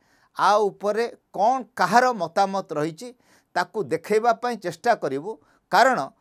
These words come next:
ଗଣତନ୍ତ୍ରରେ ସମସ୍ତଙ୍କର କହିବାର ଅଧିକାର ଅଛି, ଆଉ ସବୁ ପକ୍ଷର ମତକୁ ନେଇକି ଗୋଟିଏ ବିଷୟକୁ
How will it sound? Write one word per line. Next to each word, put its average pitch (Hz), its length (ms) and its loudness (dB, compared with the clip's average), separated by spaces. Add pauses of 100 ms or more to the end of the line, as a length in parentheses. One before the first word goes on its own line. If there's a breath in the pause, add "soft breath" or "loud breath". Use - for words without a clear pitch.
(300)
ଗଣତନ୍ତ୍ରରେ 185 920 -2 (400)
ସମସ୍ତଙ୍କର 233 1000 -6 (280)
କହିବାର 208 540 2 (180)
ଅଧିକାର 185 460 -4 (120)
ଅଛି, - 200 -20 (420)
ଆଉ 185 160 -4
ସବୁ 180 440 -6 (160)
ପକ୍ଷର 202 500 -8 (240)
ମତକୁ 226 540 -4
ନେଇକି 151 520 -6 (640)
ଗୋଟିଏ 180 420 -4
ବିଷୟକୁ 220 680 -6